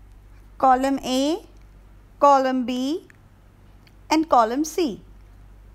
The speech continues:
Column C will be a pair after some time. First, we have to guess the answers by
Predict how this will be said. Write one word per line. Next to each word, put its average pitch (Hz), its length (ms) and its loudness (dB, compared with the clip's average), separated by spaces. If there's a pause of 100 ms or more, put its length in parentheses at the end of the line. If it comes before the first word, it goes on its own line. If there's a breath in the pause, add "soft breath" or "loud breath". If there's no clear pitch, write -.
Column 311 360 2
C 403 240 -2
will 330 180 -2
be 277 180 -2
a 285 140 2
pair 247 500 -4
after 240 380 -4
some 240 240 -6
time. 233 380 -4 (1500)
First, 359 400 0
we 339 140 -2
have 233 220 2
to 311 120 -4
guess 214 300 -2
the 247 120 -2
answers 208 580 -4
by 220 480 -2